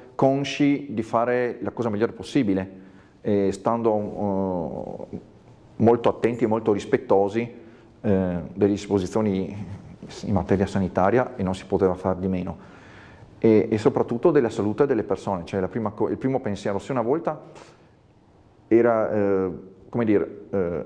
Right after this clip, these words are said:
rendere perché li si rende lo stesso felici gli allievi, perché vengono in accademia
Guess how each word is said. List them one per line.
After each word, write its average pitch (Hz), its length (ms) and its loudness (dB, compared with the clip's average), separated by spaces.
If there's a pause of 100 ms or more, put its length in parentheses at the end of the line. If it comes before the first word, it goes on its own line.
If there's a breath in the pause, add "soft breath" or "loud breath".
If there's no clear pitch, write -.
(120)
rendere 120 800 2 (320)
perché - 160 0
li 123 80 2
si 117 100 -4
rende 147 180 2
lo 107 80 4
stesso 156 220 0
felici 92 580 -2 (100)
gli 95 100 0
allievi, 98 460 4
perché 95 320 -2
vengono 98 320 -2
in 104 80 -2
accademia 104 500 -2